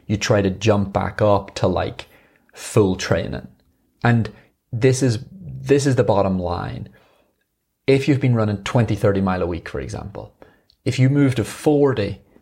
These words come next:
that will stress the body in a new way that it hasn't been used to lately, and you'll gain some fitness. Then when you go to fifty, it'll stress the body in a new way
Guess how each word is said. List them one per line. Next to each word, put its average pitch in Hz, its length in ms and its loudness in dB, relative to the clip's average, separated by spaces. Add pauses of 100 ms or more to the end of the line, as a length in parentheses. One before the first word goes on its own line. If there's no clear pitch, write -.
that 95 160 4
will 107 100 4
stress 110 460 0
the 127 100 -2
body 98 360 2
in 95 80 0
a 92 60 0
new 123 280 2
way 95 560 2 (220)
that 107 100 2
it 98 80 0
hasn't 113 320 2
been 120 180 0
used 151 300 -2
to 113 120 0
lately, 101 640 0 (300)
and 123 100 4
you'll 113 200 2
gain 104 340 2
some 92 220 0
fitness. - 640 -6 (520)
Then 127 160 4
when 139 120 4
you 135 100 4
go 107 200 2
to 95 260 -2
fifty, 143 840 -2 (380)
it'll 123 220 4
stress 98 460 0
the - 100 -2
body 101 560 -2 (180)
in 104 140 4
a 139 60 4
new 143 300 0
way 110 540 -2